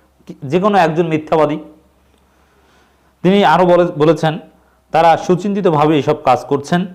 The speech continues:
<clears throat> সরকারি দলের নেতার এই বক্তব্য থেকে আদালতের উপর নগ্ন হস্তক্ষেপের চিত্র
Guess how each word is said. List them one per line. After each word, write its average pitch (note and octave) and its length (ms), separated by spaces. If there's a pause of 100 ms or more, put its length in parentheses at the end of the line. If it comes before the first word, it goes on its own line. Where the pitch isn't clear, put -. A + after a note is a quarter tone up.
(300)
<clears throat> - 480
সরকারি C#3 340
দলের C3+ 480 (680)
নেতার C#3 260
এই B2+ 60
বক্তব্য B2+ 440
থেকে B2 400 (300)
আদালতের C#3+ 440
উপর A#2+ 300 (140)
নগ্ন C3+ 220
হস্তক্ষেপের B2+ 580
চিত্র A2+ 380